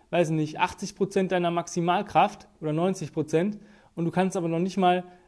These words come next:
ähm, die Langhantel aus dem, aus, aus der Bank, äh, Ablage heben,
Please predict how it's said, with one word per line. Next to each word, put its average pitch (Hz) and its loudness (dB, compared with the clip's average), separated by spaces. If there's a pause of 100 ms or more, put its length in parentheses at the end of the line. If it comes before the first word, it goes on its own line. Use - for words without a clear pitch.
ähm, 170 2 (480)
die 156 -4
Langhantel 190 4
aus 156 -2
dem, 156 -4
aus, 151 -8
aus 151 -4
der 156 2
Bank, 160 2
äh, 156 -4
Ablage 160 4
heben, 170 2